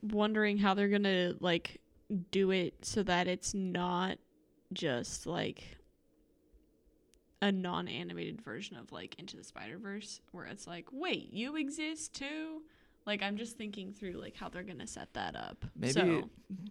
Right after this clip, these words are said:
Speaker 2: because we know Jamie Foxx's Electro is coming back, and so that kind of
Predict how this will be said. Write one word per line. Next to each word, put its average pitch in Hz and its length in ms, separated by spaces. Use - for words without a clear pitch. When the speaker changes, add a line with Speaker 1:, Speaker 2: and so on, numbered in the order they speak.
Speaker 2:
because 135 280
we 139 80
know 151 260
Jamie 135 280
Foxx's 113 420
Electro 101 400
is 110 80
coming 110 280
back, 110 300
and 110 120
so 120 80
that 101 180
kind 101 240
of 98 180